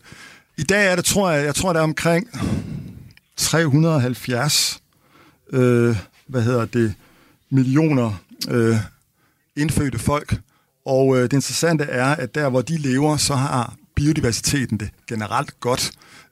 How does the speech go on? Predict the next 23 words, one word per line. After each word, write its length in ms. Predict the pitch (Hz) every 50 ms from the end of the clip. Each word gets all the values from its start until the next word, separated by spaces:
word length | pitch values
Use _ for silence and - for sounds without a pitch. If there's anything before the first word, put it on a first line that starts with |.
| _ -
Øh, 200 | 131 123 120 120
jeg 120 | 123 127
tror, 180 | - - 165 143
de 120 | - 143
her 120 | 143 143 135
tre 180 | - - 156
hundrede 180 | 147 139 135 127
og 60 | 117
halvfjerds 500 | - - 123 123 131 147 - - - - -
millioner, 560 | - 127 123 123 135 143 135 127 120 113 104 101 - _ - - _ _ _ _ -
øh, 160 | 127 117 113
og 60 | 110 107
det 120 | 113 107
er 40 | -
selvfølgelig 300 | - - - 143 143 139
kun 180 | - 151 156
omkring 340 | 156 147 - - 131 131 127
fem 140 | - 165 156
procent 400 | - 135 - - 147 147 139 -
af, 120 | 117 107 90 -
af 40 | 123 110
jordens 200 | 135 139 135 -
befolkning, 520 | - - - - 175 202 180 - 120 104